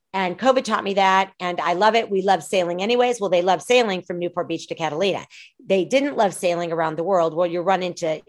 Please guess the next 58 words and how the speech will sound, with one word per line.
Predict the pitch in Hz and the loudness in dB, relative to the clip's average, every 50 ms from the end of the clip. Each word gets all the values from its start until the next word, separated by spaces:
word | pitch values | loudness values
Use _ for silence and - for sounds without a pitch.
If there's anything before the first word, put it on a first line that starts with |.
| _ | _
areas | - 185 185 175 175 170 170 160 156 | -2 0 2 2 2 0 0 -2 -2
where | 175 170 | -4 -2
there | 165 175 | -2 0
might | 180 196 196 - - | 0 0 -2 -2 -2
be, | 190 175 170 160 - - - _ _ | -4 -2 -2 -4 -6 -10 -20 _ _
you | - 196 202 | 0 2 2
know, | 185 170 170 165 147 | 4 2 2 2 0
some | - - 190 | -2 -6 -4
pirates | 180 - 254 247 226 214 214 202 196 196 - - - | 2 6 8 8 8 10 8 8 6 4 -2 -2 0
that, | 185 175 165 - - _ _ - | 0 0 0 -2 -8 _ _ -2
you | 277 269 | 2 2
know, | 220 180 | 4 4
rob | 165 202 190 190 180 165 | 6 6 6 4 4 2
you. | 190 196 190 | 0 -2 -2
They're | 196 180 185 | 0 0 0
still | 170 185 - 202 185 170 | 0 0 2 2 2 4
out | 160 156 151 - | 2 0 0 -2
there, | 156 | -4
by | 147 147 139 | -4 -4 -4
the | 135 131 | -4 -4
way. | 131 143 160 | -2 -2 -2
And | 156 143 | -2 -2
I'm | 143 151 | -2 -2
not | 156 147 143 139 | -2 -2 -4 -4
even | - 131 143 | -8 -10 -4
kidding. | - 185 160 147 160 160 - - - - - - - | -2 -2 -2 -2 -4 -8 -12 -18 -20 -20 -10 -2 4
And, | 262 269 262 254 247 247 247 | 6 6 6 6 4 2 2
you | 277 269 | 2 2
know, | 240 190 190 190 | 4 4 2 0
drug | 190 190 233 254 240 226 | 0 4 6 6 6 4
runners | 196 220 226 220 214 214 208 208 202 - | 4 2 2 2 2 2 0 0 0 -2
and | 185 180 | -2 2
all | 202 254 | 2 2
the | 277 311 | 2 2
stuff | 269 - 302 277 269 - | 0 2 2 2 2 2
going | 262 247 240 247 | 0 2 2 2
on | 254 254 240 | 2 2 0
in | 220 | -2
the | 196 175 | -4 -8
middle | 170 185 202 247 277 311 302 | -4 2 6 6 6 8 6
of | 285 262 | 4 4
the | 269 262 254 | 4 4 4
ocean | 269 311 285 - 214 190 | 4 2 0 -2 -8 -6
where, | 190 202 190 | -4 -2 0
by | 220 233 240 | 2 2 2
the | 233 226 | 2 0
way, | 233 240 247 | 0 0 0
there's, | 226 226 226 226 220 - - _ _ _ - | 0 0 -2 -4 -4 -8 -16 _ _ _ -2
there's | 202 226 202 196 | 0 0 0 2
no | 254 262 262 | 2 2 2
police | 262 226 294 294 349 370 339 - - | 2 0 0 2 2 2 2 0 0
force | - 226 208 185 - | 2 2 2 2 0
to | - 185 | -4 -6
call. | - - 190 175 170 170 175 202 - - | 0 2 2 4 4 4 2 0 2 2
Okay. | 202 202 202 220 233 240 | 0 0 2 2 2 2
Nine | 240 226 220 233 247 254 | 2 2 2 2 2 2
one | 262 277 277 | 2 0 0
one | 294 311 302 269 247 240 | 2 2 4 4 2 2